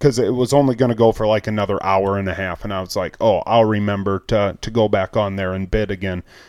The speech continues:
And I got outbid, and I, I forgot to go back onto Facebook or whatever.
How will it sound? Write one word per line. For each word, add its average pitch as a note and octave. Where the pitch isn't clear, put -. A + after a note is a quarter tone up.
And F#2+
I G2
got G#2
outbid, G2+
and G#2
I, F#2
I F2
forgot G#2+
to -
go A2
back G2
onto G2+
Facebook G2
or -
whatever. F#2